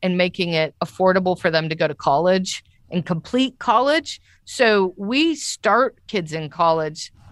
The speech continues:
at similar rates to other developed countries, but we don't graduate them. And one of the reasons we don't graduate them is the financial pressures. So from investing in early childhood education to college, I think all of that is absolutely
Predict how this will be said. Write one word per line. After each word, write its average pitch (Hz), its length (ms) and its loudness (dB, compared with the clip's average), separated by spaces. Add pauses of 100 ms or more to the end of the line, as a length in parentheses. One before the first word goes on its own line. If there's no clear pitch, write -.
at 175 120 -4
similar 180 540 0
rates 160 420 -2
to 151 140 -2
other 165 180 2
developed 156 460 -2
countries, 160 400 -6
but 156 140 -6
we 196 100 0
don't 226 160 2
graduate 156 600 -2
them. 147 240 -6 (380)
And 208 140 2
one 240 140 4
of 233 60 2
the 220 60 2
reasons 208 300 0
we 202 80 0
don't 165 180 0
graduate 190 460 -2
them 160 160 -2
is 151 200 -12
the 151 100 -4
financial 160 520 -4
pressures. - 640 -6 (520)
So 240 500 2
from 247 300 0 (180)
investing 233 560 0
in 196 120 -2
early 196 340 0
childhood 185 440 -2
education 175 960 -2 (380)
to 185 140 -2
college, 202 600 4
I 175 100 0
think 185 340 -6
all 180 220 4
of 175 120 0
that 160 360 0
is 170 160 -6
absolutely 165 1040 -2